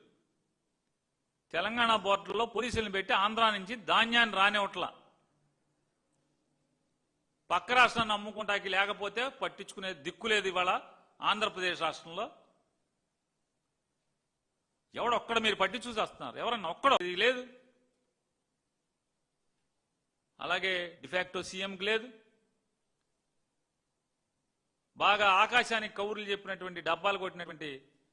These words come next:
పంచాయతీరాజ్ శాఖ మంత్రికి లేదు, ఉప ముఖ్యమంత్రికి లేదు, వ్యవసాయ శాఖ మంత్రికి లేదు, మార్కెటింగ్ శాఖ మంత్రికి లేదు, సివిల్ సప్లైస్ మంత్రికి లేదు. ఆంధ్ర రాష్ట్రం దాటి ఎక్కడికన్నా గింజ వెళ్తుందా? వెళ్తే కదా రేటు, రైతుకు రేటు రావటానికి.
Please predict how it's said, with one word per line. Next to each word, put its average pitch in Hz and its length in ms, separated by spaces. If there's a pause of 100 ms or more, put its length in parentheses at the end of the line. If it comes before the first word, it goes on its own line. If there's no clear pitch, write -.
(220)
పంచాయతీరాజ్ 156 580
శాఖ 147 200
మంత్రికి 165 440
లేదు, 196 140
ఉప 156 140
ముఖ్యమంత్రికి 175 600
లేదు, 208 200 (720)
వ్యవసాయ 160 380
శాఖ 170 240
మంత్రికి 185 380
లేదు, 208 160
మార్కెటింగ్ 165 440
శాఖ 165 220
మంత్రికి 175 340
లేదు, 214 200 (460)
సివిల్ 208 260
సప్లైస్ 190 440
మంత్రికి 202 360
లేదు. 226 200 (2250)
ఆంధ్ర 285 320
రాష్ట్రం 226 420
దాటి 202 220
ఎక్కడికన్నా 185 340
గింజ 156 280
వెళ్తుందా? 160 400 (160)
వెళ్తే 160 320
కదా 190 220
రేటు, 170 260 (320)
రైతుకు 165 320
రేటు 165 240
రావటానికి. 165 440